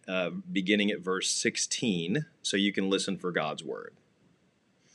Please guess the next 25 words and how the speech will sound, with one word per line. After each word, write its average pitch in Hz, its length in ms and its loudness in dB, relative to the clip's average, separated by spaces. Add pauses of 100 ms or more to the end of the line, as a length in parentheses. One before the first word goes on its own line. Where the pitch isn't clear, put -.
(500)
As 127 160 8
Jesus 208 320 8
passed 147 380 6
along 127 260 6
the 113 80 2
Sea 123 220 0
of 104 160 0
Galilee, 92 560 4
he 117 100 -2
saw 104 200 -2
Simon 113 680 0
and 101 140 -2
his 95 100 -4
brother 98 380 4
Andrew 107 400 0
casting 92 440 -2
a 90 40 0
net 98 260 4
into 90 160 -4
the 87 140 -10
sea, 73 500 -2 (300)
for 101 120 -4
they 87 120 4
were 85 100 -2
fishermen. - 520 -2